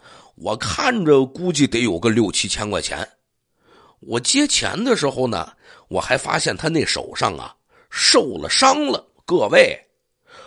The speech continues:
突然一下，兜里有一大把现金，同时手上还受了伤了，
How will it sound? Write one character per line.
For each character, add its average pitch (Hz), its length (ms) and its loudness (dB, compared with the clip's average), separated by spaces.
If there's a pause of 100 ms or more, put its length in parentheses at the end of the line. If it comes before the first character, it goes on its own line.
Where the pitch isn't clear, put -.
(180)
突 190 260 -2
然 156 260 2
一 175 140 -4
下， - 260 -6 (360)
兜 156 240 4
里 143 160 -2
有 87 160 -4
一 131 100 -8
大 - 260 -8
把 - 200 -10
现 95 360 -8
金， 165 320 -4 (380)
同 214 300 -4
时 185 240 -4
手 78 280 -6
上 107 200 -4
还 117 120 -2
受 135 280 -4
了 - 120 -6
伤 262 420 -2
了， 226 260 0